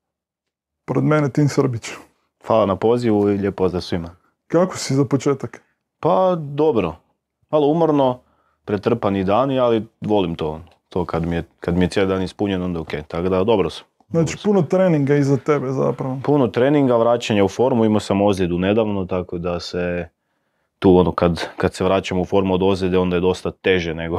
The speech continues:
Speaker 2: kad,
Speaker 1: Da,
Speaker 2: naravno,
Speaker 1: uvijek je
Speaker 2: kad
Speaker 1: teško,
Speaker 2: ozljede
Speaker 1: uvijek
Speaker 2: nije
Speaker 1: je
Speaker 2: bilo,
Speaker 1: teško
Speaker 2: ne,
Speaker 1: se
Speaker 2: to,
Speaker 1: vraćat, da.
Speaker 2: da.
Speaker 1: Čekaj,
Speaker 2: Tako da
Speaker 1: ozljeda
Speaker 2: smo
Speaker 1: je
Speaker 2: sad
Speaker 1: bila čega?
Speaker 2: Ozljeda je bila u trećem mjesecu kad sam bio u Dohi na svjetskom kupu. Mi je ključna kost desna ispala tokom vježbe u kvalifikacijama.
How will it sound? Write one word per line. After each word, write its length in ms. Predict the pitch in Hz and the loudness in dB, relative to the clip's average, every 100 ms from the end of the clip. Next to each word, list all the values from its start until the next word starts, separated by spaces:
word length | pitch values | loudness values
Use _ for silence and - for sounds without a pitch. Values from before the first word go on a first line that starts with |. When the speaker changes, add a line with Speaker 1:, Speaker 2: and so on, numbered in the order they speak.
| 87 | -4
Speaker 2:
kad, 200 | 107 82 - _ - | -2 -4 -8 _ -8
Speaker 1:
Da, 140 | 92 | -2
Speaker 2:
naravno, 120 | 85 - | 0 0
Speaker 1:
uvijek 140 | 147 | 0
je 60 | 139 | 0
Speaker 2:
kad 100 | 156 | 0
Speaker 1:
teško, 180 | 160 180 | 0 0
Speaker 2:
ozljede 140 | 147 | 0
Speaker 1:
uvijek 60 | 151 | 0
Speaker 2:
nije 140 | 143 | 0
Speaker 1:
je 60 | 156 | 0
Speaker 2:
bilo, 180 | 160 | 2
Speaker 1:
teško 140 | 160 196 | 0 0
Speaker 2:
ne, 60 | |
Speaker 1:
se 60 | - | -2
Speaker 2:
to, 80 | 139 | 0
Speaker 1:
vraćat, 420 | 143 143 - 135 - | 0 -2 -4 -12 -8
da. 120 | 135 | -4
Speaker 2:
da. 200 | 180 - - _ | -4 -6 -14 _
Speaker 1:
Čekaj, 200 | - 170 | -6 -2
Speaker 2:
Tako 120 | 170 160 | 0 2
da 60 | |
Speaker 1:
ozljeda 160 | 185 180 | 2 2
Speaker 2:
smo 80 | 165 | 2
Speaker 1:
je 60 | |
Speaker 2:
sad 80 | 160 | 2
Speaker 1:
bila 360 | 175 160 147 - - | 2 2 0 -2 -6
čega? 340 | - 139 120 120 | -4 -4 -4 -8
Speaker 2:
Ozljeda 320 | - 127 135 131 | -2 0 2 0
je 60 | |
bila 480 | 135 147 139 127 - _ - | 2 2 2 0 -2 _ -8
u 120 | 127 | -4
trećem 360 | 110 127 - 110 | 0 0 0 -2
mjesecu 440 | 117 120 95 - | 0 -2 -4 -4
kad 120 | 95 95 | -4 -2
sam 160 | 98 | 0
bio 100 | 104 | 2
u 40 | 98 | 2
Dohi 320 | 101 104 92 | 2 0 -2
na 80 | 87 | -4
svjetskom 380 | - 107 - 92 | 0 -2 -2 -2
kupu. 420 | 127 156 147 113 _ _ _ _ _ | 0 2 -2 -4 _ _ _ _ _
Mi 120 | 104 | 0
je 200 | 101 101 | 4 4
ključna 440 | 98 110 101 104 92 | 2 0 0 -2 0
kost 380 | 104 92 - - | 2 2 -2 -4
desna 440 | 95 95 - 90 | 0 0 -2 -4
ispala 460 | 95 - 147 135 107 - _ - | -4 -2 2 2 0 -6 _ -6
tokom 360 | 95 - 90 | -4 -4 -4
vježbe 360 | 90 92 87 82 | 0 2 2 -2
u 120 | 85 | -4
kvalifikacijama. 920 | - 90 87 87 87 95 - 151 131 | -2 -2 -2 -2 -2 0 0 0 -2